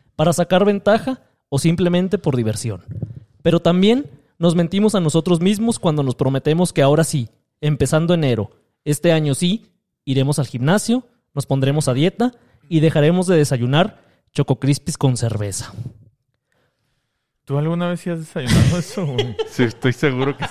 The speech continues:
Speaker 2: sí.
Speaker 1: No, pero justamente <laughs> les iba a preguntar si alguna vez,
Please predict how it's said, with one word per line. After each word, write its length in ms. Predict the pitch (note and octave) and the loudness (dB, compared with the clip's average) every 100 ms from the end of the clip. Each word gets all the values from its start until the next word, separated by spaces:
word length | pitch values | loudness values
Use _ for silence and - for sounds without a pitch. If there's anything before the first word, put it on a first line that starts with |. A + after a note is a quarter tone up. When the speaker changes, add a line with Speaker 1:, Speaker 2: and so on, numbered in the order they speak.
| - | -8
Speaker 2:
sí. 60 | - - - - E4 D#4 C#4 - G3 | -12 -12 -20 -16 -14 -12 -14 -12 -4
Speaker 1:
No, 360 | G3 G3+ B3+ C4 | 0 4 4 2
pero 200 | F3+ D#3 | 0 2
justamente 680 | F3 - G#3+ F3+ G#3+ F3 A#3 | -2 0 2 2 2 2 2
<laughs> 0 | |
les 220 | G3 D#3 | -2 -2
iba 120 | D#3 | 0
a 60 | F3+ | 0
preguntar 480 | F3+ C#3+ A#2 - C#3+ | 0 -2 -2 -2 0
si 100 | E3+ | 0
alguna 300 | C#3 C#3+ D3 | 0 -2 0
vez, 340 | D3+ F3+ - | 0 -2 -6